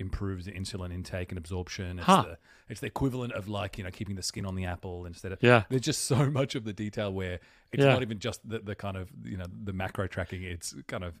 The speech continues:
Speaker 1: down to the level of detail. Not that we're
Speaker 2: Famous
Speaker 1: there,
Speaker 2: last
Speaker 1: but
Speaker 2: words, but I'm, I'm able, I'm happy to keep it at the high level,
Speaker 1: Me
Speaker 2: which is
Speaker 1: too,
Speaker 2: I
Speaker 1: me
Speaker 2: try and
Speaker 1: too.
Speaker 2: eat two hundred grams of protein a day, which is hard.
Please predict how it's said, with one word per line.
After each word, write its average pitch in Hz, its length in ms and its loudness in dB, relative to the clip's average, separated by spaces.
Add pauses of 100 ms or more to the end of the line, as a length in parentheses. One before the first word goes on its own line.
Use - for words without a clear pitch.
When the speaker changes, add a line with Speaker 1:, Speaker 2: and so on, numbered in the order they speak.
(320)
Speaker 1:
down 92 160 -2
to 92 60 -6
the 95 40 -4
level 90 140 -4
of 82 80 -10
detail. 95 240 -4
Not 160 160 4
that 156 60 2
we're 131 120 12
Speaker 2:
Famous 135 200 12
Speaker 1:
there, 120 100 10
Speaker 2:
last 110 140 10
Speaker 1:
but 95 100 2
Speaker 2:
words, 117 180 12
but 110 120 2
I'm, 120 220 10
I'm 127 200 8
able, 123 260 6
I'm 123 140 4
happy 135 320 6
to 117 60 2
keep - 260 -2
it 117 40 6
at 113 120 0
the 110 100 6
high 117 220 12
level, 107 260 6
Speaker 1:
Me 104 60 4
Speaker 2:
which 104 180 4
is 104 80 6
Speaker 1:
too, 131 140 8
Speaker 2:
I 110 100 10
Speaker 1:
me - 60 8
Speaker 2:
try 123 160 12
and 127 140 10
Speaker 1:
too. 117 40 10
Speaker 2:
eat 113 120 4
two 127 160 10
hundred 120 220 8
grams 113 280 8
of 110 80 2
protein 113 460 8
a 107 40 2
day, 107 220 6
which 117 200 2
is 190 120 2
hard. 180 600 4